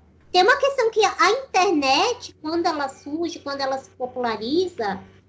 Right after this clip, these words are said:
ela é um ambiente favorável para a pessoa com deficiência que sempre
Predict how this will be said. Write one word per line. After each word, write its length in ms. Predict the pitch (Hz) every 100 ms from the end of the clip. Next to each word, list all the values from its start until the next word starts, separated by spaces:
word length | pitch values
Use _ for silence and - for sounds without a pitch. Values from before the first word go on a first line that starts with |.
| _ - -
ela 500 | 277 320 381 392 359
é 120 | 359
um 240 | 415 453
ambiente 640 | 403 381 349 339 381 403 403
favorável 760 | 403 381 370 339 330 370 415
para 220 | - 349
a 40 | 311
pessoa 340 | 330 311 302
com 160 | 294 285
deficiência 640 | 269 - - 269 320 359
que 160 | - 381
sempre 580 | - - 339 349 -